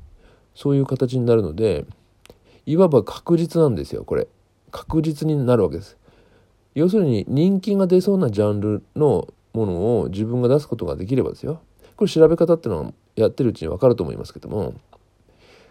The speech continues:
こういう本がよくダウンロードされてるのが分かれば、自分がそういう本をね、作ったり書いたりすることができるんであれば、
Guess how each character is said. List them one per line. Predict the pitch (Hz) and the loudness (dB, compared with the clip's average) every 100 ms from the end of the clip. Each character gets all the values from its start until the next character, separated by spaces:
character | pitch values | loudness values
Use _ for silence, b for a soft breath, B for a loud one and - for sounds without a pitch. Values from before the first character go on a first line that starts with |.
| b | b
こ | - 156 | 0 2
う | |
い | 170 | 4
う | |
本 | 165 165 | 2 0
が | 120 | 2
よ | 107 | 0
く | 104 | 0
ダ | 101 | -2
ウ | 98 | -2
ン | |
ロ | 101 | -2
ー | 90 | -2
ド | |
さ | 78 90 | -4 -6
れ | 82 | -4
て | 98 | -4
る | 95 | -6
の | 78 | -8
が | 71 | -8
分 | 76 | -6
か | 92 | -6
れ | - | -4
ば、 | 95 80 - - - b b b | -4 -4 -6 -12 -20 b b b
自 | - 127 | -8 -4
分 | 147 | 0
が | 147 143 | 0 2
そ | 143 | 2
う | 139 | 2
い | |
う | 135 | 2
本 | 143 139 76 | 2 0 0
を | |
ね、 | 104 143 | -4 -8
作 | - 139 | -6 -6
っ | |
た | - 98 | -4 -6
り | - | -2
書 | 127 | -2
い | 113 | 0
た | 87 | -2
り | |
す | 82 | -6
る | 87 | -10
こ | 78 | -12
と | 69 | -10
が | 65 | -8
で | 120 | -6
き | 175 | -4
る | 135 | -4
ん | |
で | 87 | -4
あ | 95 | -4
れ | 120 | -2
ば、 | 160 135 65 | 0 0 -2